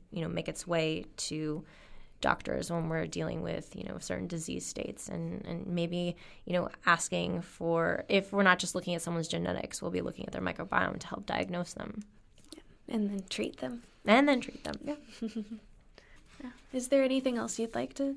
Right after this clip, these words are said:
Speaker 2: specifically talk about?
Speaker 1: Um, so in terms of some of the common misconceptions from the medical perspective. We have an M D in the lab, and, uh, when I ch-, chat with him, he says one of the most common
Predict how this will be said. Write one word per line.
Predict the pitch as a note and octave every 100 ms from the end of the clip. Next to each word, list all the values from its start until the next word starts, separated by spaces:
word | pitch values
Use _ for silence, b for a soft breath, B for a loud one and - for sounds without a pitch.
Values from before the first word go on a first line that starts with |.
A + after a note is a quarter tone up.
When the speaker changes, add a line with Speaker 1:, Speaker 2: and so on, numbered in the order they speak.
| C#4
Speaker 2:
specifically | - C4+ C#4 C#4 C#4 C#4
talk | C#4 C#4
about? | D#4+ D#4+ D#4 - B B B B
Speaker 1:
Um, | G3+ G3+ F#3+ F3 G3+ G#3+ - - -
so | - G#3
in |
terms | G#3 G3+ G3+ F#3+
of | F#3 F3+ E3+ G3+ - - - - -
some | - F#3+
of | F3
the | D#3+ G2
common | - F3+ E3+
misconceptions | E3 - - - D3+ - E3+ E3 - - D#3+
from | - E3+ F3+ G3+
the | - F3+
medical | E3+ D#3+ E3 E3+
perspective. | E3+ E3 - F#3 F#3 F3
We | F3
have | E3+ D#3
an | D#3+ D#3
M | - D#3+
D | E3
in | E3
the | D#3
lab, | D#3+ D#3 D#3+ - - _ - - - - - -
and, | F#3 F3 E3+ E3+ - B B B B
uh, | E3+ F3 F3 - - - -
when | - G3+
I | F3+ F3 - -
ch-, | - -
chat | - E3 E3+
with | E3+
him, | E3 E3
he | E3
says | E3+ D#3
one | D#3+
of | F3
the |
most | E3+ -
common | - E3 D#3+ E3